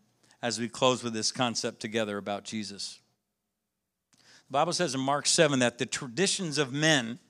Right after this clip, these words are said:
are what make the word of God of none effect.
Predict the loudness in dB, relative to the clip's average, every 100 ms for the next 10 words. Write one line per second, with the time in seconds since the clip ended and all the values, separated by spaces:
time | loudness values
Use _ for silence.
0 | -20 -20 -20 -4 -2 0 -2 -2 -2 -2
1 | -4 -8 -6 -4 -4 -6 -10 -10 -10 -10
2 | -12 -10 -8 -8 -8 -8 -8 -8 -12